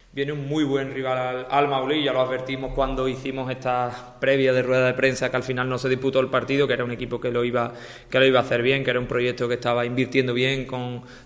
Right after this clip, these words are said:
dando unos pasos sólidos ya de varios, de varios años, con un entrenador también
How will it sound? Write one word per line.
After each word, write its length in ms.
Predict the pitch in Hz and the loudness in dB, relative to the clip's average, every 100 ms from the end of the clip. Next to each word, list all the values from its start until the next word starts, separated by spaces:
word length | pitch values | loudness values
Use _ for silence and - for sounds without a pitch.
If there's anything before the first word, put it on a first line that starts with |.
| - | -6
dando 280 | 127 127 | -2 -2
unos 180 | 127 120 | -2 -2
pasos 280 | 123 117 117 | -4 -4 -2
sólidos 360 | 131 131 123 123 | 0 0 0 0
ya 140 | 123 | 2
de 80 | 123 | 2
varios, 480 | 123 123 123 123 120 | 2 2 2 2 2
de 100 | 127 | 2
varios 260 | 123 120 | 2 2
años, 240 | 127 139 131 | 2 0 -4
con 100 | 120 | -4
un 100 | 120 | -6
entrenador 440 | 113 120 120 120 | -6 -4 -4 -4
también 320 | 123 120 120 | -4 -6 -8